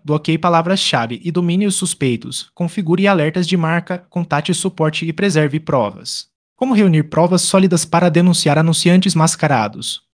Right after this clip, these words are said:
Capture urls finais, intermediários,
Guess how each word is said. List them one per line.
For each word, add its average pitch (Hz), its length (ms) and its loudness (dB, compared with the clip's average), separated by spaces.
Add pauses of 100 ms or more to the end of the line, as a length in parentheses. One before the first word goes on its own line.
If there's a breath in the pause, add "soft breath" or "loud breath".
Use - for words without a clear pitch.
(140)
Capture 180 360 -2
urls 196 260 -2
finais, 165 640 -2
intermediários, 175 920 -2